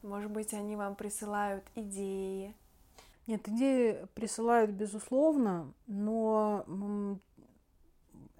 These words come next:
Speaker 2: это, к сожалению, чаще всего бывает как с новыми сценаристами. То есть, э, нам пишут: "У меня есть классная идея", а ты понимаешь, что ты ее применить никак не можешь, никак. Вот она не срастается, она либо длинная,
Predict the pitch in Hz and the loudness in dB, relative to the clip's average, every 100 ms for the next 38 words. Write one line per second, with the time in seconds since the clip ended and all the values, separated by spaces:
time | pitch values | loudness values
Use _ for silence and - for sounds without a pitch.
0 | - 233 226 226 214 202 196 208 220 220 | -2 -2 0 2 4 2 0 -6 -2 0
1 | 240 233 202 190 208 202 - - 208 196 | 2 2 0 -2 -4 -6 -14 -12 -8 -8
2 | 196 196 196 - 180 - - 202 202 196 | -6 -6 -6 -10 -10 -12 -8 -4 -2 -2
3 | 185 - - 190 185 175 - 175 165 165 | -4 -8 -8 -6 -4 -6 -8 -10 -10 -10
4 | - - - - _ 180 180 - 160 165 | -14 -20 -20 -20 _ -4 -4 -6 -6 -6
5 | 170 175 185 180 175 - 175 214 247 330 | -4 -4 -6 -4 -6 -6 -6 2 4 6
6 | 294 254 - 226 196 - 190 196 214 311 | 6 2 2 2 2 0 -2 -2 0 4
7 | 294 247 - 185 190 185 180 202 190 - | 6 4 2 -8 -8 -6 -4 -6 -8 -16
8 | - 180 180 - 190 196 233 - 196 233 | -8 -4 -6 -6 -6 -4 -6 -6 -4 -6
9 | - 156 156 - 165 156 151 170 - - | -6 -8 -8 -10 -10 -8 -8 -10 -16 -10
10 | 180 226 - - 147 - - 165 - 165 | -6 -6 -6 -8 -8 -8 -14 -12 -8 -6
11 | 180 175 190 208 - 185 175 - 151 147 | -4 -2 -4 -6 -6 -8 -8 -8 -6 -6
12 | 147 - 151 160 165 160 160 202 269 294 | -8 -10 -8 -6 -6 -8 -4 0 2 4
13 | 262 240 226 | 2 2 0